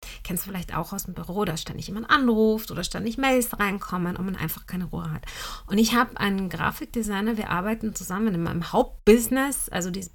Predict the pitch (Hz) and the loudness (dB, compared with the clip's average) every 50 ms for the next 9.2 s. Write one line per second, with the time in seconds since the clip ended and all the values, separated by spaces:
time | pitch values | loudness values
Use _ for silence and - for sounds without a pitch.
0 | - _ 220 226 240 254 254 247 233 - 226 226 - - 202 202 220 - - - | -6 _ 4 6 8 8 8 6 6 4 0 0 0 -4 -4 -4 -4 -4 -6 -6
1 | 190 - 226 220 - - 202 180 - - - - - 175 - - - 143 - - | -4 -4 -2 -4 -4 -4 -4 -6 -6 -6 -6 -6 -6 -8 -6 -2 0 0 2 0
2 | - - - _ - 233 - - 285 302 302 - 180 170 - - - - - 226 | -2 -8 -8 _ -2 -2 -2 -2 -4 -8 -6 -6 -6 -4 -4 -4 -4 -4 -4 -4
3 | - - - - - 226 226 - - 254 247 247 254 254 - - - 208 214 220 | -6 -10 0 2 2 4 4 2 -2 -4 -8 -8 -10 -10 -12 -12 -10 -6 -4 -4
4 | - 220 247 269 - - - - - - - - - - 220 208 202 202 196 196 | 0 0 0 0 0 -4 -6 -8 -10 -10 -10 -12 -10 -6 -2 0 2 2 2 0
5 | 175 175 196 226 220 - 214 214 - 220 214 214 214 - - - - - - - | 0 0 -2 -2 -2 -2 -4 -2 -2 -2 -2 -2 -4 -6 -10 -12 -12 -12 -12 -12
6 | - - - _ _ _ - - 220 214 220 - - - 190 202 202 202 202 180 | -14 -20 -20 _ _ _ 4 6 8 8 8 6 2 0 0 0 0 2 2 2
7 | 170 170 170 - - - 185 185 - - - 190 185 196 220 220 208 151 165 - | 0 0 -2 -6 -8 -8 -8 -8 -6 -6 -4 -4 -2 -2 -4 -6 -8 -10 -12 -14
8 | - - 190 196 180 196 220 233 233 226 - 208 196 226 220 - 226 214 208 196 | -6 -4 -2 -2 2 2 2 2 2 0 -4 -4 -4 -4 -4 -4 -4 -4 -4 -4
9 | 202 202 208 226 | -4 -4 -6 -8